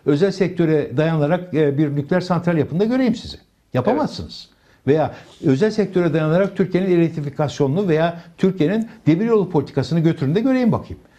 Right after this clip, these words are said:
Speaker 1: Veya limanınızı, niye Filos projesini devlet olarak yapmak zorunda kaldınız? Özel sektör yapmadığı için. Özel sektör kar edeceği, kolay başarı sağlayacağı yerlere girer. Onun için sizin özel sektörü sokarken de bunu düşünerek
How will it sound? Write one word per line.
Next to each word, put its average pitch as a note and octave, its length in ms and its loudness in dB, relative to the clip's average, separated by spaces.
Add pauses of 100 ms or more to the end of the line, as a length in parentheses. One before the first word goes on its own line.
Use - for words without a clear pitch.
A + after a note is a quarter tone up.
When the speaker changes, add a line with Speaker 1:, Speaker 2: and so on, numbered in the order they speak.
(140)
Speaker 1:
Veya C#3 140 4
limanınızı, F3+ 600 0
niye F#3+ 140 4
Filos G#3 380 0
projesini D3 520 0 (240)
devlet D#3+ 300 2
olarak C#3 300 0
yapmak B2+ 300 -4
zorunda A2+ 320 0
kaldınız? C#3+ 440 -4 (360)
Özel C3+ 260 0
sektör A2+ 300 -2
yapmadığı C4 420 0
için. - 240 -10 (420)
Özel C3 260 0
sektör G3+ 440 -2 (140)
kar F#3+ 120 2
edeceği, A#2 640 -2 (320)
kolay G3+ 340 2
başarı C3+ 320 0
sağlayacağı G#2+ 480 -2
yerlere C3+ 380 0
girer. D#3 360 -2 (500)
Onun E3+ 200 0
için G#3 160 -2
sizin D#3 460 -4
özel B2 240 0
sektörü F3 400 -2
sokarken A#2+ 600 -4
de A#3+ 220 -2 (260)
bunu E3+ 200 0
düşünerek F3 640 -2